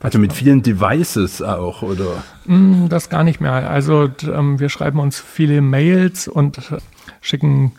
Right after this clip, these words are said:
Speaker 2: häufig P D Fs hin und her von Entwürfen und, ja, f-, telefonieren aber auch fast jeden Tag. Also wenn's dann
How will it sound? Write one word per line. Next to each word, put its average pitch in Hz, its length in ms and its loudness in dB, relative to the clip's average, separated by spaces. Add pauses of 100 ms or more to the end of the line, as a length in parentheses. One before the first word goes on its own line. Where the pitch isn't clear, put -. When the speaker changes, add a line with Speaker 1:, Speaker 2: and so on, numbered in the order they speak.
(440)
Speaker 2:
häufig 139 340 -4
P 156 100 0
D 143 120 0
Fs 165 200 -2
hin 156 140 0
und 156 180 0
her 151 240 0
von 143 200 -4
Entwürfen 147 800 -2 (400)
und, 131 400 -2 (420)
ja, 110 200 -6
f-, - 160 -16
telefonieren 123 580 -4
aber 113 160 -4
auch 113 100 -6
fast - 300 -10
jeden 113 200 -2
Tag. 110 380 -10
Also 113 320 -6
wenn's 113 220 -6
dann 117 260 -2